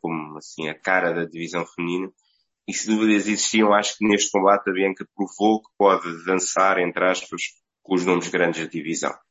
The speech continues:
Ah, acho que já não existiam muitas dúvidas, mas mesmo para aqueles que fossem mais céticos, ela mostrou que tá, tá ao nível,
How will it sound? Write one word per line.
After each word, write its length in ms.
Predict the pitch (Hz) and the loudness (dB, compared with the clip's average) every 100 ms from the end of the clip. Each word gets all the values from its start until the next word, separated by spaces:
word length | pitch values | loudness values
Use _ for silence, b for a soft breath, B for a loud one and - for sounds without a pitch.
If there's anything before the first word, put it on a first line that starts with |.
| _ _ _ _ _ - | _ _ _ _ _ -6
Ah, 640 | 76 73 71 73 - - 73 | -2 -2 -2 -4 -6 -4 -4
acho 180 | - - | -4 -10
que 460 | _ _ _ - | _ _ _ -6
já 180 | 95 90 | -2 0
não 100 | 92 | 0
existiam 380 | 90 - 98 95 | -2 -2 -2 -2
muitas 280 | 95 101 92 | -2 -2 0
dúvidas, 360 | 107 104 92 | 0 0 -2
mas 160 | 92 90 | -6 -4
mesmo 180 | 95 90 | -2 0
para 180 | 87 87 | 0 0
aqueles 300 | - 90 - | -2 -6 -6
que 120 | - | -6
fossem 320 | 95 - 87 | -4 -2 -2
mais 380 | 87 85 87 - | -2 -2 -2 0
céticos, 420 | 92 90 90 - - _ _ _ _ | 0 0 -6 -14 -18 _ _ _ _
ela 140 | 90 87 | 0 0
mostrou 400 | 87 - 92 90 | 0 0 0 0
que 100 | - | -2
tá, 340 | 85 78 76 | -2 -2 -4
tá 120 | - | 0
ao 160 | 87 90 | 2 4
nível, 480 | 95 98 101 101 | 4 2 2 -2